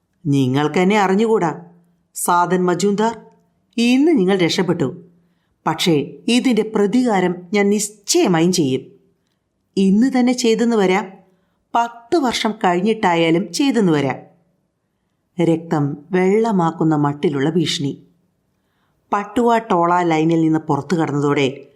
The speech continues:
രക്ഷപ്പെടാൻ കഴിഞ്ഞു എന്നാണ് സാധൻ ബാബു കരുതിയത്. പക്ഷേ ഈ പാക്കറ്റ് മധു മായതിയാണ് തന്നിട്ട് പോയതെങ്കിൽ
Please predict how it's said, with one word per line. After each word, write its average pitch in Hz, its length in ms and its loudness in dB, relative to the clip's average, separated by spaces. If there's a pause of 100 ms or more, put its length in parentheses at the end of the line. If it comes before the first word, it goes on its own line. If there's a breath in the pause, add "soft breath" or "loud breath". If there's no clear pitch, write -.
(340 soft breath)
രക്ഷപ്പെടാൻ 220 720 -2
കഴിഞ്ഞു 220 480 0
എന്നാണ് 156 400 0 (220)
സാധൻ 208 500 0
ബാബു 151 280 -2
കരുതിയത്. 160 500 -2 (1120)
പക്ഷേ 151 380 -2 (1120)
ഈ 160 100 2 (140)
പാക്കറ്റ് 180 500 -2 (420)
മധു 220 340 0
മായതിയാണ് 196 640 0
തന്നിട്ട് 175 420 0
പോയതെങ്കിൽ 156 520 0